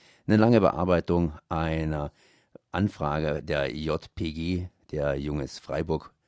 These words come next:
die Partei Grüne Alternativen Freiburg. Es geht hier um den kommunalen Ordnungsdienst, der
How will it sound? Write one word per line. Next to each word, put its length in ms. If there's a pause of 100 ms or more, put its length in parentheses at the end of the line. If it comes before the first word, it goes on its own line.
(180)
die 40
Partei 540
Grüne 300
Alternativen 680 (280)
Freiburg. 720 (520)
Es 200
geht 340
hier 420 (300)
um 420 (440)
den 300 (140)
kommunalen 560
Ordnungsdienst, 840 (180)
der 300